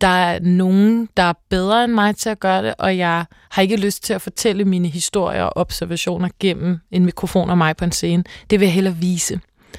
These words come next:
Så allerede der har jeg også nogle ting, jeg har fundet ud af, det skal jeg ikke. Ligesom med politisk satire, sådan helt hardcore politisk satire. Det er, findes der nogle sindssygt dygtige mennesker. Den korte radiovis, Jonas Hans Bang, det bliver lavet så fint og elegant,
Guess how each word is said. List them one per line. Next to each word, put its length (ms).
Så 120
allerede 380
der 140
har 200
jeg 80
også 140
nogle 100
ting, 220
jeg 20
har 60
fundet 180
ud 20
af, 60
det 120
skal 180
jeg 120
ikke. 240
Ligesom 200
med 100
politisk 720
satire, 540
sådan 360
helt 200
hardcore 440
politisk 420
satire. 460
Det 240
er, 120
findes 440
der 200
nogle 420
sindssygt 560
dygtige 320
mennesker. 400
Den 160
korte 220
radiovis, 560
Jonas 200
Hans 160
Bang, 260
det 100
bliver 160
lavet 500
så 300
fint 460
og 60
elegant, 540